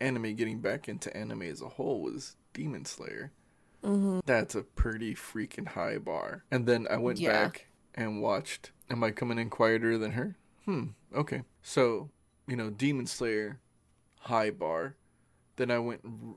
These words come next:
Speaker 1: re-, started rewatching, um, Attack on Titan. Again, a high bar. You know, Jujutsu Kaisen.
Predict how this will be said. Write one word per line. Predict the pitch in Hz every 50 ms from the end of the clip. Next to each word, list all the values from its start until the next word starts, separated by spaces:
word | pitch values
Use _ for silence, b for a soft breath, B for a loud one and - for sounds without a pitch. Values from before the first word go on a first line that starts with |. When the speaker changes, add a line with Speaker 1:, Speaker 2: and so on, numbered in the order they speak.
| -
Speaker 1:
re-, | - 113 117 117 113 123 127 123
started | - - - 135 123 113 110 110
rewatching, | 120 117 113 113 117 113 110 - - - 113 107 104 104 101
um, | 101 101 98 95 95 98 101 101 110 107 _ _ _ _ _
Attack | 113 - - - 139 131 127 - -
on | 123 117 110
Titan. | - - 131 127 98 110 117 113 110 - _ _ _ _ _ _ _ _ _
Again, | 120 127 113 113 113 107 208 151 - _ _
a | - 107 117
high | 107 110 110 110 117
bar. | 123 139 95 92 - 254 156 -
You | 131 127
know, | 120 113 117 107 98 - -
Jujutsu | 120 120 117 107 120 123 110 - 120 113
Kaisen. | - - 104 85 76 76 - - 156